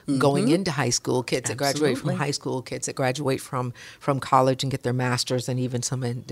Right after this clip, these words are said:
Speaker 1: into their doctorate degrees. And so, you know, I believe this is a, a critical tool, and we need to wrap our arms around it as a, as a
Speaker 2: Mm-hmm.
Speaker 1: community, uh, addressing hunger,
Speaker 2: Mm-hmm.
Speaker 1: but encouraging kids to, you know, pursue educational pursuits,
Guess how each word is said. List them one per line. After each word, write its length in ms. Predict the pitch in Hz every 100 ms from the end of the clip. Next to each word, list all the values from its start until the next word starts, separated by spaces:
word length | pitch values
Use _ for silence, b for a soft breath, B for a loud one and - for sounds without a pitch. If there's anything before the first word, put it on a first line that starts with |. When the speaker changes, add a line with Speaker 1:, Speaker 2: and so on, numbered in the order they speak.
| -
Speaker 1:
into 240 | 151 -
their 160 | 127 123
doctorate 420 | 123 120 - -
degrees. 400 | 110 107 107 127
And 80 | 120
so, 300 | - 120 113 B B -
you 100 | 139
know, 60 | -
I 80 | 143
believe 340 | 151 139 127
this 240 | 131 -
is 160 | 131 127
a, 160 | 120 -
a 60 | 135
critical 460 | - - 143 - 123
tool, 440 | 139 127 131 123 -
and 120 | 131
we 120 | 131
need 160 | 131 127
to 80 |
wrap 240 | 135 135 123
our 120 | 120
arms 240 | 135 139 131
around 340 | 131 131 131
it 80 | 127
as 180 | 143 135
a, 140 | 135 b b -
as 140 | 139 147
a 40 |
Speaker 2:
Mm-hmm. 60 | 170
Speaker 1:
community, 480 | 135 131 123 127 - -
uh, 220 | 131 - -
addressing 500 | 135 127 131 - 135
hunger, 400 | 156 151 151 170 B B -
Speaker 2:
Mm-hmm. 260 | 151 160
Speaker 1:
but 120 | 160 123
encouraging 720 | 123 - 139 127 120 117 123
kids 340 | - 120 -
to, 360 | - 127 117 131 b b -
you 100 | 139
know, 80 |
pursue 440 | - 156 - 135 131
educational 500 | 131 - - 123 135
pursuits, 540 | 120 123 - 127 -